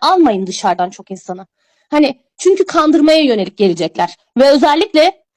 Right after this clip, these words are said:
takip ediyorum ben. Benim olmadığını sanıyorlar. Ben izliyorum yayınları dışarıdan. Bakıyorum ben yokken geliyorlar damla damla.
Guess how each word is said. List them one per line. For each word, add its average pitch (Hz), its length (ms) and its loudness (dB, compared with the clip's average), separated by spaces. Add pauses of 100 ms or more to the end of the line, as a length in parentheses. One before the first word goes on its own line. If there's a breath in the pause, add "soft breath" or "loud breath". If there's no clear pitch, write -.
(160)
takip 285 380 0
ediyorum 254 360 2
ben. 330 220 -2
Benim 330 260 2
olmadığını 349 500 2
sanıyorlar. 202 480 -2
Ben 254 120 0
izliyorum 262 420 0
yayınları 370 400 2
dışarıdan. 370 480 -2
Bakıyorum 359 400 0
ben 320 100 2
yokken 349 400 0
geliyorlar 302 440 0
damla 226 280 0
damla. 175 320 -2